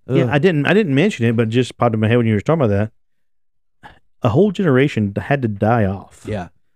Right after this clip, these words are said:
Speaker 1: before they entered in the promised land. And yet God is still redeeming those folks, right? So the people that went into the promised land with Joshua are the grandkids <laughs>
Speaker 2: Right.
Speaker 1: who are now adults.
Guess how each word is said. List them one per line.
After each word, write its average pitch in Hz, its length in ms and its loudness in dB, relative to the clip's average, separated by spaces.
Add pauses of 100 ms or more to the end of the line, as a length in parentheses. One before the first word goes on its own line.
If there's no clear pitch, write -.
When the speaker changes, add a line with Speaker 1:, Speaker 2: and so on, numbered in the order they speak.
(140)
Speaker 1:
before 143 220 0
they 123 120 4
entered 123 160 2
in 110 60 0
the 104 80 -2
promised 113 360 0
land. 87 260 -6 (500)
And 127 120 2
yet 127 220 0
God 131 260 2
is 117 80 0
still 131 240 0
redeeming 107 560 0
those 101 240 0
folks, - 480 -8
right? 113 220 0 (420)
So 127 100 -4
the 113 120 2
people 185 320 -2
that 147 140 0
went 139 160 2
into 139 140 2
the 123 80 2
promised 127 320 0
land 117 140 2
with 101 80 -2
Joshua 104 580 -2 (560)
are 131 140 2
the 113 120 0
grandkids 104 1000 -2
<laughs> - 140 -20
Speaker 2:
Right. 123 220 2
Speaker 1:
who 127 100 6
are 120 60 6
now 113 220 2
adults. 113 520 -2